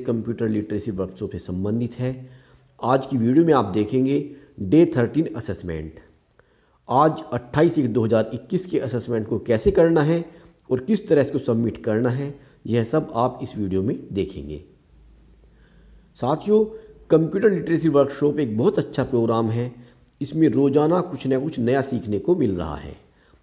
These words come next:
हमारे अनेक शिक्षक साथी ऐसे भी हैं जो इसमें प्रतिभाग करना चाहते हैं, लेकिन वो इसमें प्रतिभाग नहीं कर पाए हैं क्योंकि उन्होंने इसमें पहले रजिस्ट्रेशन नहीं किया था। मैंने सुना है कि बहुत जल्द इसका एक बैच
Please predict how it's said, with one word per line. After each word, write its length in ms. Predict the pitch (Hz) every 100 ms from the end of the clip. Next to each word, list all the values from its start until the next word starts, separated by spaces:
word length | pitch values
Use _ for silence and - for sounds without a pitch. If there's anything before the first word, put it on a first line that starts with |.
| _
हमारे 300 | 127 156 180 180 147
अनेक 260 | 170 247
शिक्षक 320 | - - -
साथी 340 | - 135 120 127 -
ऐसे 260 | 107 208
भी 160 | 214 185
हैं 380 | 175 185 180 - - - _ _ _ -
जो 200 | 107 165
इसमें 360 | - - 160 -
प्रतिभाग 480 | 123 135 117 117 -
करना 200 | 117 107
चाहते 400 | - 104 110 131
हैं, 360 | 143 147 - - _ _ _
लेकिन 300 | 110 123 139
वो 220 | 117 139
इसमें 200 | 131 139
प्रतिभाग 480 | 123 101 120 110 120
नहीं 200 | 101 139
कर 140 | 156
पाए 200 | 131 135
हैं 220 | 127 135 131
क्योंकि 280 | 131 127
उन्होंने 320 | 117 113 104 113
इसमें 240 | - 113
पहले 260 | 117 104 175 220 - - _ -
रजिस्ट्रेशन 420 | 104 98 107 170
नहीं 220 | 143 104
किया 260 | - 95 80
था। 340 | - 73 76 _ _ _ _ _ -
मैंने 260 | 131 160
सुना 260 | 156 131 151
है 180 | 165 180
कि 160 | 180
बहुत 320 | 127 120 131 127
जल्द 320 | 156 160 - - - _ -
इसका 240 | 139 - 147
एक 220 | 139 131 107
बैच 260 | 123 113